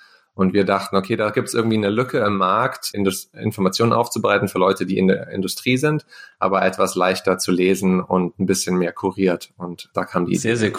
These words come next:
Speaker 2: cool. Also quasi snackable Content, würde man sagen. Das Schöne ist ja, dass ihr das mit dieser super technischen Branche verbindet, wo man eigentlich, ich hab's ja schon anklingen lassen, so denkt, ja,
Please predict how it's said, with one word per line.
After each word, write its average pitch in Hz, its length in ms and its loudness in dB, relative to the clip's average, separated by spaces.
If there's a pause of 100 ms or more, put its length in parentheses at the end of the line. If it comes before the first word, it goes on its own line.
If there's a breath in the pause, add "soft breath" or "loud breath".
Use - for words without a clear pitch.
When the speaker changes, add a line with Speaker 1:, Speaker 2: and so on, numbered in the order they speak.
Speaker 2:
cool. 131 120 2
Also 101 160 0
quasi 104 440 0
snackable 104 640 2
Content, 104 540 0
würde 98 160 2
man 95 220 2
sagen. 104 640 0
Das 92 180 -2
Schöne 123 260 2
ist - 220 -2
ja, 107 320 2
dass 101 300 -2
ihr 98 100 2
das 101 160 0
mit 95 160 0
dieser 90 400 0
super 101 340 -2
technischen 98 500 0
Branche 98 420 0
verbindet, 101 540 0
wo 92 80 0
man 92 140 4
eigentlich, 107 400 0
ich - 80 -10
hab's - 120 -10
ja 92 60 -4
schon 98 140 0
anklingen 101 400 2
lassen, 95 240 2
so 87 140 -2
denkt, 92 280 0
ja, 101 280 -2